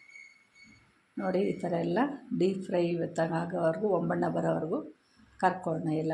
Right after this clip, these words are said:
ವಡೆ. ನೋಡಿ ಎಷ್ಟು ಚೆನ್ನಾಗಾಯ್ತು, ಸೂಪರಾಗಿ ಬಂತು, ಗರಿ ಗರಿಯಾಗಿ. ಉಪ್ಪಿಟ್ಟಲ್ಲೂ ಒಂದು ಆಂಬೊಡೆ ಮಾಡ್ಕೊಬೋದು ಈ ಥರ, ವೇಸ್ಟ್ ಆಗೋದಿಲ್ಲ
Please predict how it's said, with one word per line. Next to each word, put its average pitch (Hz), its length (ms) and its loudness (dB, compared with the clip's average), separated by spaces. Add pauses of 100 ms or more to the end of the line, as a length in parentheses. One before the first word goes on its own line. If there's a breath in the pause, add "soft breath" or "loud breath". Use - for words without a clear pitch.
ವಡೆ. 156 140 0 (100)
ನೋಡಿ 180 160 2 (120)
ಎಷ್ಟು - 180 -6
ಚೆನ್ನಾಗಾಯ್ತು, 170 600 0 (960)
ಸೂಪರಾಗಿ 190 540 -2
ಬಂತು, 165 260 -2 (320)
ಗರಿ 175 220 4
ಗರಿಯಾಗಿ. 170 500 0 (1200)
ಉಪ್ಪಿಟ್ಟಲ್ಲೂ 190 760 0
ಒಂದು 185 180 2 (160)
ಆಂಬೊಡೆ 170 320 2 (100)
ಮಾಡ್ಕೊಬೋದು 156 520 -2
ಈ - 100 -10
ಥರ, 170 100 0 (1120)
ವೇಸ್ಟ್ 180 360 -2
ಆಗೋದಿಲ್ಲ 160 360 2